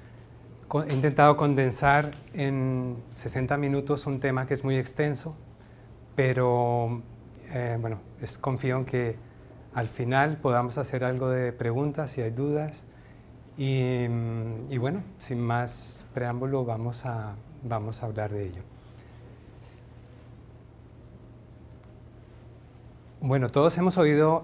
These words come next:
esta frase, "Somos lo que comemos". Eh, es, es una frase que en algún momento de nuestras vidas la, la hemos escuchado. Y sabemos que nuestro cuerpo es lo que comemos,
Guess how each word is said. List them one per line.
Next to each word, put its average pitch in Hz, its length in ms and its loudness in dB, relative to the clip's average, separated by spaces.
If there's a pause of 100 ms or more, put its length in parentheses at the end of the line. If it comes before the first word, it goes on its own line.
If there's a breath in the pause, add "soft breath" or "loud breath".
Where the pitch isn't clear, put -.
esta 139 300 -2
frase, 147 580 0 (420)
"Somos 131 300 0
lo 139 80 0
que 139 140 2
comemos". 143 640 -2 (920)
Eh, 120 480 -2 (520)
es, - 300 -6
es 127 140 -10
una 139 120 -2
frase 139 340 -4
que 127 260 -2 (220)
en 135 80 -6
algún 127 240 -2
momento 151 340 0
de 151 80 0
nuestras 135 300 -4
vidas 127 180 0
la, 131 320 -2
la 120 120 -2
hemos 123 280 -4 (220)
escuchado. 131 580 -6 (1300 loud breath)
Y 156 240 4
sabemos 151 400 2
que - 80 -2
nuestro 135 280 -2
cuerpo 143 540 0 (200)
es 139 240 0
lo 147 40 -2
que 139 140 -2
comemos, 135 560 -2